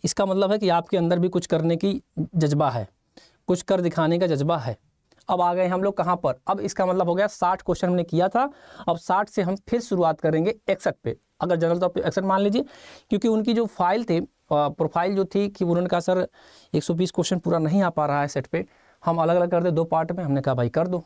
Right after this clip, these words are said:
कोई दिक्कत नहीं हमको तो, हमको आपसे तो।" अच्छा, साठ में अन-, अ-, असुरुम जे-, गेमिंग का बावन नंबर आया, क्या बात है यार। बीएसपीएल की वैकेंसी कब आएगी? भैया नवनीत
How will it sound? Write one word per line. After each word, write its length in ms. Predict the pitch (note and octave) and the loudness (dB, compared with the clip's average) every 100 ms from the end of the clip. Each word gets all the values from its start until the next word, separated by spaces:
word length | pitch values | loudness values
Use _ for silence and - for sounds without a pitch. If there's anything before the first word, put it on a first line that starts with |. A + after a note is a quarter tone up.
| _ _ - | _ _ -4
कोई 140 | F3 | -2
दिक्कत 240 | F3 F3+ | 0 -2
नहीं 100 | E3+ | -2
हमको 200 | E3+ F#3 | -2 -2
तो, 100 | G#3 | -2
हमको 300 | G3 F3 F#3 | -2 -2 0
आपसे 300 | G3 F#3 G#3 | -2 0 -2
तो।" 340 | G3+ G#3 G3+ G3 - - - | 0 2 0 0 -14 -8 -4
अच्छा, 180 | D#3+ | -2
साठ 340 | E3+ F3+ G#3 - | -2 0 0 0
में 200 | A3 A3 | 0 0
अन-, 380 | F#3 F3+ F3 - | 0 0 -2 -4
अ-, 180 | D#3+ E3 - | -2 -2 -2
असुरुम 640 | E3 G3+ G#3+ - - D3 | 0 2 0 -2 -2 0
जे-, 220 | D3+ F3 | 2 0
गेमिंग 500 | E3+ D3+ D#3+ F#3 G#3 | 2 2 4 2 2
का 160 | G#3+ G#3 | 2 0
बावन 640 | D#3+ D#3 C#3+ B2+ C#3+ A3+ | -2 -2 -2 0 0 2
नंबर 240 | A#3+ G3+ | 2 2
आया, 260 | D3+ A#2 - _ _ _ _ _ _ _ _ _ _ _ _ _ _ - | 0 -2 -8 _ _ _ _ _ _ _ _ _ _ _ _ _ _ -6
क्या 180 | C#3 C3+ | -4 -2
बात 220 | C#3 C3 | -2 0
है 60 | D#3 | 0
यार। 160 | F3+ - D#3 | 0 -4 -2
बीएसपीएल 680 | D#3 F#3 E3+ - G3 F#3+ | 2 0 -2 0 2 2
की 160 | - F3+ | 0 0
वैकेंसी 380 | E3+ E3+ E3 F3+ | 0 0 -2 -2
कब 180 | D#3+ | 2
आएगी? 240 | C#3+ C#3 C#3+ | 2 2 0
भैया 420 | D3+ G3+ G#3+ G#3+ | 2 2 2 2
नवनीत 640 | G3 F3 F3 F#3 A3 G#3+ | 2 0 2 2 2 0